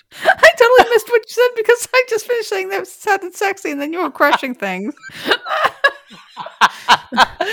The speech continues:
Speaker 2: It's like, yeah, you get, like, on this sexy mood and then you talk about crushed penises and, uh, <clears throat> yeah. So, <clears throat> because you missed it, "No one
Speaker 1: <laughs>
Speaker 2: whose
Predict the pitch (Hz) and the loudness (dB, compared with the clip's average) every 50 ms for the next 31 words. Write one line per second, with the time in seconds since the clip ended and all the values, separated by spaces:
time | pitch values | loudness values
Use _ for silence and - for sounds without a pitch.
0 | 494 494 494 494 508 427 - - 453 440 440 440 - - - 480 415 370 370 349 | -2 0 2 2 2 2 2 2 2 2 2 0 -2 0 4 4 4 4 2 -2
1 | 381 453 508 523 - - - 381 403 403 392 392 339 339 330 339 330 320 330 285 | -4 -6 -6 -6 -8 -4 -2 0 2 2 2 0 0 -4 -4 -2 -2 0 0 0
2 | 302 277 247 247 269 247 - - 285 285 - - 285 269 233 254 262 262 247 247 | 0 0 0 -2 -6 -6 -4 -2 -2 -2 -2 -4 -4 -2 -2 -2 -2 -2 -2 -4
3 | 247 240 262 240 214 220 214 208 214 220 - - 269 226 202 226 - - - 240 | -4 -2 -2 -2 -2 -2 -2 -2 -4 -4 -6 -2 0 0 0 0 -2 -6 -8 -8
4 | 208 196 202 214 220 - 214 190 180 196 170 185 175 170 160 196 190 - 160 156 | -6 -6 -6 -8 -6 -6 -4 -4 -4 -4 -4 -4 -4 -2 -2 -2 -4 -2 -2 -2
5 | 151 151 151 - - - - - - - - 202 214 196 - 196 196 220 226 240 | -2 -4 -4 -8 -14 -20 -20 -20 -20 -20 -18 -16 -16 -16 -14 -6 0 4 6 6
6 | 240 196 151 139 - _ _ _ _ _ _ - - 247 226 214 - - _ _ | 6 6 4 2 0 _ _ _ _ _ _ -6 0 2 2 2 2 -2 _ _
7 | _ - - 196 175 165 - 202 - 214 180 196 185 185 202 214 - - 135 131 | _ -20 -20 -18 -18 -18 -16 -12 -10 -8 -8 -6 -6 -4 -6 -6 -6 -6 -6 -6
8 | 127 - _ _ _ _ _ _ _ _ _ _ - - 139 139 - - - 220 | -6 -8 _ _ _ _ _ _ _ _ _ _ -10 -8 -6 -6 -4 2 4 6
9 | 202 220 254 294 294 311 330 285 294 - 254 - - | 6 6 6 4 4 2 0 -4 -6 -6 -6 -8 -8